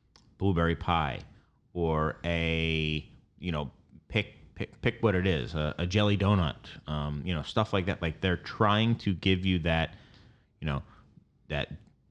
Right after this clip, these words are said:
that jam, maybe some doughiness, some, uh, you know, confectioner's sugar. They want it to taste like a liquid jelly donut, which is perhaps novel, but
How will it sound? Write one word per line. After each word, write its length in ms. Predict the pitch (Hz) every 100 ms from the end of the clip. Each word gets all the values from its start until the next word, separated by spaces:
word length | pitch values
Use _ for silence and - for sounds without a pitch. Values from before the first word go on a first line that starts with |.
| _
that 280 | 85 76 78
jam, 640 | - 95 101 101 95 95 92 - _ -
maybe 200 | 80 78
some 220 | - 69
doughiness, 840 | 67 90 92 92 87 87 - - - - -
some, 520 | - - 82 78 76 73
uh, 260 | 76 71 67
you 80 | -
know, 120 | 69 -
confectioner's 600 | 78 87 90 - 95 87
sugar. 400 | - 95 90 82
They 180 | 92
want 400 | 87 80 95 120 -
it 220 | 107 -
to 120 | - 85
taste 360 | - 95 -
like 180 | 85 -
a 80 | 78
liquid 580 | 73 82 - 85 80 -
jelly 420 | 78 82 80 78
donut, 460 | 73 85 98 85 76 - - - -
which 180 | 101 107
is 160 | 92
perhaps 640 | - - 92 95 98 - -
novel, 640 | 76 85 113 87 76 82 - _ _ _ _ _ _ _ _ _ -
but 500 | 110 110 95 87 -